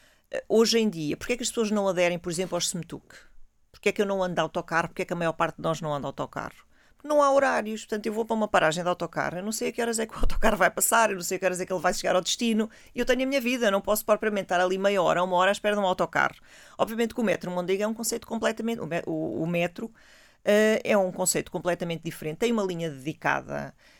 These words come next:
ahm, e, e, portanto, obviamente que haverá aqui um, um rigor naquilo que é o cum-,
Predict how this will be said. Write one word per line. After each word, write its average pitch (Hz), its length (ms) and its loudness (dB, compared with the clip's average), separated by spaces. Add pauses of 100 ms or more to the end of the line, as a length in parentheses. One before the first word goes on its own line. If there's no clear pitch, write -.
(200)
ahm, 202 1040 2
e, - 300 -6
e, 226 60 -6
portanto, 233 340 -4
obviamente 233 540 -4
que - 320 -6
haverá 202 320 2
aqui 175 360 -4
um, 185 360 0
um - 20 -4
rigor 185 440 2
naquilo 180 260 -4
que 185 100 -4
é 170 40 2
o 160 60 0
cum-, 170 220 -6